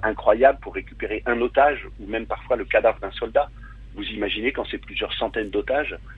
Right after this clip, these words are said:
militaires et civils, qui sont à l'intérieur de la, de la bande de Gaza. C'est le scénario du cauchemar pour, euh, euh,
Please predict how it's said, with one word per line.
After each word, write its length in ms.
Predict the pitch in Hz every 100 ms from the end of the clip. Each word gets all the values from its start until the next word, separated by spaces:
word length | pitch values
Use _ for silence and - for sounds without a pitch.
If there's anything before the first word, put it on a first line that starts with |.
| - - - 104
militaires 480 | 110 127 147 131 -
et 120 | - -
civils, 400 | 262 247 392 - - - -
qui 120 | -
sont 160 | - 117
à 40 |
l'intérieur 400 | 113 113 113 117
de 80 | 117
la, 300 | 98 98 -
de 120 | 98
la 120 | 104 101
bande 180 | 110
de 80 | 107
Gaza. 280 | 110 123 170 - - -
C'est 80 | 131
le 100 | 127
scénario 440 | - 127 127 151
du 140 | 117 113
cauchemar 560 | 135 - 131 120 90 - -
pour, 220 | 101 92
euh, 80 | 90 - - -
euh, 140 | 92